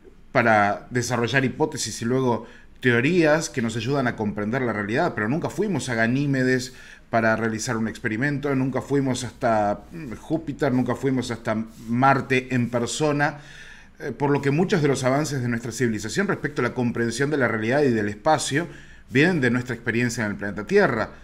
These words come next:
¿Por qué no podemos tomar nuestra experiencia y nuestra existencia en el planeta Tierra como una de las primeras pruebas de, de vida en el espacio? ¿Usted qué piensa al respecto? ¿Se puede tomar o es una falacia?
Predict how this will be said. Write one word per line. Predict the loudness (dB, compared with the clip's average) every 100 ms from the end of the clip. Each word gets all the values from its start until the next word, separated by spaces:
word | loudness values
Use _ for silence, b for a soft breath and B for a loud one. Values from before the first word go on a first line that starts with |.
| B B B
¿Por | -6 -2
qué | -2
no | 0
podemos | 0 -2 -2
tomar | -2 0
nuestra | -2 -4 0 2 2
experiencia | -2 -4 0 0 0 0 0 0 -2 -4
y |
nuestra | -4 -4 -8
existencia | -8 -6 -2 -2 0 0
en | 0
el | -2
planeta | -2 -4 -2
Tierra | -2 -2 -2
como | -2 -2
una | 0
de | -2
las | -4
primeras | -4 -2 -2
pruebas | -2 -2 0 0 -2 -8 B B B B -20 -10
de, | 0 4 4 2 0 -4
de | -4 0
vida | 2 4 2
en | 2
el |
espacio? | -2 -4 -4 -6
¿Usted | -10
qué | -8 -4
piensa | 0 0 0 -4
al |
respecto? | -4 -4 -4 -4
¿Se | -8 -2
puede | 4 4 4
tomar | 2 2 4
o | 4
es | 2
una | 0 -2
falacia? | -2 -4 -2 -4 -8 -10